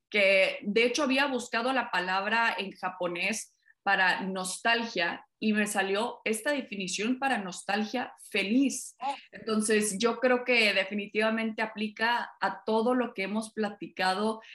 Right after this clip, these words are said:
desde que estaban en duda los Juegos Olímpicos. Entonces, es una manera de mirar ahora al pasado y de sonreír porque sucedieron y porque nos ha dado tantas historias. Natsukashi,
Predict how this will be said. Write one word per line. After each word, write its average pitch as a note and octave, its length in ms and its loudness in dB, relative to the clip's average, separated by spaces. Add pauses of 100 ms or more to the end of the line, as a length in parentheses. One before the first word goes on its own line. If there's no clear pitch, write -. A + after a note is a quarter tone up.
(200)
desde G#3 460 2
que G3+ 80 -4
estaban B3 720 0
en F#3+ 280 -2
duda A#3 260 2
los G3+ 180 -4
Juegos G#3+ 320 -4
Olímpicos. G#3+ 720 -4
Entonces, G#3 800 0
es G#3 180 0
una A#3+ 160 4
manera G#3 540 2
de F#3 180 -4
mirar G3 640 0
ahora G3 460 2
al F3+ 160 -8
pasado G3 640 0 (440)
y A3 140 4
de G3+ 120 4
sonreír G3+ 800 0
porque G3 240 -2
sucedieron G#3 720 0
y G#3+ 120 -2
porque - 320 -4
nos F3 200 -6
ha G3 60 2
dado G3+ 380 0
tantas G3+ 480 -2
historias. - 640 -8
Natsukashi, G#3+ 1080 -2